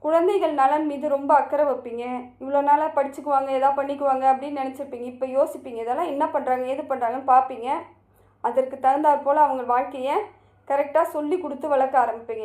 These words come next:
இதெல்லாம் இப்ப நீங்க செய்யக்கூடிய காலகட்டத்துல சனி பகவான் உங்களை வச்சிருக்காருங்க. அதனால கவலை எல்லாம் பட தேவையில்லை. அடுத்தது பாத்தீங்கன்னா ராகு கேது உங்களுக்கு சுமாரான பலனை தாங்க கொடுக்குறாங்க. ராகுவால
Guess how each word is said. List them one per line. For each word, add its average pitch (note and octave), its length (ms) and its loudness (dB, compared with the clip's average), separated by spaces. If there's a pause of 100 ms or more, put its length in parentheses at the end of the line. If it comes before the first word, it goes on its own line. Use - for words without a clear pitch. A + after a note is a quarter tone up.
இதெல்லாம் C#4+ 440 2
இப்ப C4+ 180 -6
நீங்க A#3+ 180 -4 (220)
செய்யக்கூடிய C#4+ 480 -4 (100)
காலகட்டத்துல C4 640 0
சனி C#4 240 -4
பகவான் C4+ 320 0
உங்களை A#3+ 220 -6
வச்சிருக்காருங்க. A3+ 580 -4 (640)
அதனால D#4 240 -2 (100)
கவலை D4 260 4
எல்லாம் D4+ 200 0
பட C4 120 2 (120)
தேவையில்லை. G#3 300 -2 (840)
அடுத்தது F#4 360 -2
பாத்தீங்கன்னா C#4+ 320 0 (140)
ராகு F4+ 420 4 (160)
கேது C4+ 300 -2 (120)
உங்களுக்கு B3 440 0 (1040)
சுமாரான D#4+ 640 4
பலனை C4+ 260 2 (100)
தாங்க D4 260 0
கொடுக்குறாங்க. B3 420 -6 (1040)
ராகுவால D#4 520 4